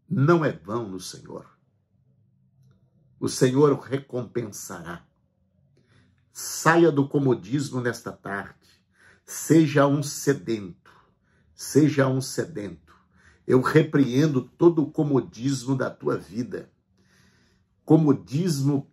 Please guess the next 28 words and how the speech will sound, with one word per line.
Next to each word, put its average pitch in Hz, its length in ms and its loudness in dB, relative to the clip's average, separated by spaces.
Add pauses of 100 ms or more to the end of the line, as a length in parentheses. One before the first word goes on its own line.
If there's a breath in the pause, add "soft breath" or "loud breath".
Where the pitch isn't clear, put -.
para 160 500 0 (140)
tomar 143 460 0
posse 131 800 -4 (2250)
na 160 140 6
vida 165 300 4
material. 110 840 -2 (1400)
E - 60 -6
o 135 60 -4
que - 60 -16
o - 40 -10
Senhor 160 400 4
já 165 160 0
te - 180 -12
deu. 120 480 -2 (1400)
O - 60 -16
Senhor 160 300 8
já 165 160 0
proporcionou. 131 1200 -2 (760)
O - 60 -20
Senhor 165 320 6
só 165 200 2
disse, 135 340 -2
"Olha, 180 420 2
anda 202 360 0
um 196 140 -2
pouquinho 180 720 -2
à 170 80 4
direita, 131 920 0